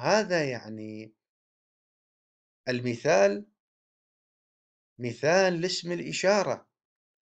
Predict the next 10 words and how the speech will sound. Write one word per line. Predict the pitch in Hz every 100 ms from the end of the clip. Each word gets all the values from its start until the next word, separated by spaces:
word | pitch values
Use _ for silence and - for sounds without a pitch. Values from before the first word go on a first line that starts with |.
| _ -
ونحن | 120 147 190 - 170 160
نتكلم | 151 147 139 160 165 156 147
عن | 139 139
ماذا؟ | 135 135 139 131 131 135 -
نتكلم، | 110 - 110 135 156 156 156 156 _ _ _ -
عفوًا، | 156 - 151
هذا | 135 139 143 143
مثال | 139 135 160 170
للاسم | 160 160 156 170
الموصول، | 170 175 175 220 226 185 -